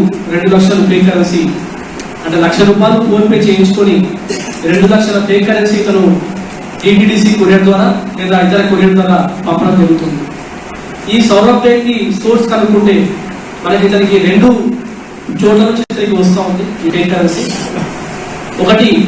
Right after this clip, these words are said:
కోల్కతాలోనే పండిత్ అనే వ్యక్తి దగ్గర నుంచి, ఇంకోటి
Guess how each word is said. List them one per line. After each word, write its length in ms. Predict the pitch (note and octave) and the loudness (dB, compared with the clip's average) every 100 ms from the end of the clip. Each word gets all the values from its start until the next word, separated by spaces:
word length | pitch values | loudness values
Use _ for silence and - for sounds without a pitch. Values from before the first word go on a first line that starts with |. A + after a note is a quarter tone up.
| - - - - - - | -2 -10 -12 -14 -14 0
కోల్కతాలోనే 640 | G3+ A3 G#3+ A3+ A3 A3 G#3+ F#3+ - - - - - | 2 2 2 2 2 2 0 -2 -4 -10 -14 -16 -6
పండిత్ 260 | F#3 G3 G3+ | -2 2 2
అనే 100 | G3+ G3+ | 4 2
వ్యక్తి 200 | F#3 F#3+ | 2 0
దగ్గర 160 | F#3+ F#3 | 2 2
నుంచి, 160 | F#3 A#3+ - - - - - F3 | 2 0 -4 -12 -14 -14 -8 -2
ఇంకోటి 300 | F#3+ G3+ | 2 4